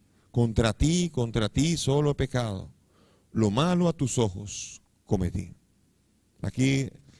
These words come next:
David acaba de hacer, cometer un pecado serio, homicidio, asesinato. Acaba de asesinar. Y aquí este salmo evoca el momento del arrepentimiento de David,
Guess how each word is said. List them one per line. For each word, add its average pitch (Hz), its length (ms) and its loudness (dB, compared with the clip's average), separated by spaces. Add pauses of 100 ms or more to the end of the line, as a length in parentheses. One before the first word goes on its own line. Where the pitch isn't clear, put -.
(760)
David 117 360 4
acaba 110 340 2
de 107 80 0
hacer, 104 400 0
cometer 104 340 2
un 104 80 -4
pecado 104 500 0 (320)
serio, 123 480 -6 (320)
homicidio, 110 640 -2 (480)
asesinato. 107 760 0 (600)
Acaba 131 380 0
de 139 80 0
asesinar. 113 600 -2 (760)
Y 110 80 2
aquí 135 340 2
este 131 220 2
salmo 117 480 -2 (280)
evoca 117 760 2
el 117 100 0
momento 123 460 2
del 120 140 4
arrepentimiento 113 880 4
de 123 60 4
David, 113 300 4